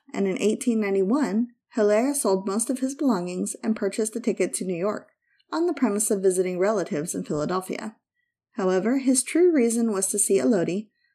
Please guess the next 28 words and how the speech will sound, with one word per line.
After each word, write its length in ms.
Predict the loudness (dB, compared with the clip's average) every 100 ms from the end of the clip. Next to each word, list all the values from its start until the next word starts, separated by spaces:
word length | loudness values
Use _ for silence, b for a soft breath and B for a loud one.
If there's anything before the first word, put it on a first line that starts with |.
| _
and 120 | 4
he 100 | 6
soon 240 | 6 4 4
began 320 | 2 2 0
a 60 | -4
trek 280 | -6 -6
across 460 | -8 -6 -2 -2 -2
America 480 | 0 0 -2 -6 -8
to 160 | -6
find 280 | -6 -6 -4
her. 280 | -6 -8 -10 _ _ _ _ _ _ _ _
He 160 | 0 4
rode 260 | 4 4
trains 480 | 0 -2 2 4 4
until 360 | 0 -2 -2 -2
his 240 | -4 -2
money 180 | -2 -2
ran 220 | -4 -2
out, 220 | -2 -4 -8 _ _ _ _
and 160 | 2 4
then 140 | 4
he 100 | 2
walked 320 | 2 0 -2
the 100 | 0
rest 240 | 0 0 -2
of 120 | 0
the 100 | 0
way, 400 | 0 -2 -4